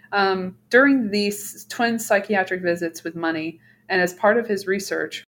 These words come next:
and his twin brother were directed to inspect one another's genitals,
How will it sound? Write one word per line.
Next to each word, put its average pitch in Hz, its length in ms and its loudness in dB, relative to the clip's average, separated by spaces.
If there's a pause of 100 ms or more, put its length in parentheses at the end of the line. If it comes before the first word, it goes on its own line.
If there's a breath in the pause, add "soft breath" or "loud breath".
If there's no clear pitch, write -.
(120)
and 202 100 -4
his 185 160 -4
twin 214 300 -4
brother 175 300 2
were 165 180 -4
directed 180 500 -4
to 185 180 -4
inspect 180 520 -4
one 180 200 -4
another's 175 420 -6
genitals, 208 960 -4